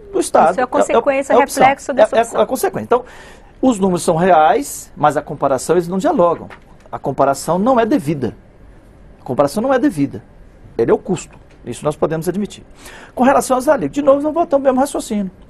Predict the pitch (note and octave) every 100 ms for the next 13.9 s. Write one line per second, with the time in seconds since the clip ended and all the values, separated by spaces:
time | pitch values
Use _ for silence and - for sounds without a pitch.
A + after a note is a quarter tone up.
0 | - - - - - - - - - B3
1 | F#3+ F#3 - D#3+ E3+ - - - G3 A3
2 | D#3+ E3 E3 - - G#3 - - - -
3 | - - - - - B2 F3 A#3 - -
4 | - - D3 B2+ E3+ A#3+ - - G#3 A#3+
5 | B3 D4 D4+ A3+ F#3 A3 D4 - - -
6 | - - - - - - - - - -
7 | - - - - - - - G#3 - D#3+
8 | E3 - G3+ A#3+ - G3 A#3 B3 C#4 -
9 | F#3 F#3 A3+ G3+ G3+ A#3+ - - D4 -
10 | F4 G3+ G3+ G3 - C#3+ B2 G#2 - -
11 | - - - - - - - - D3 -
12 | D3+ D3 D#3+ - A3 B3+ - G#3 C#4+ -
13 | - - - - - F3 F#3 A#3 F4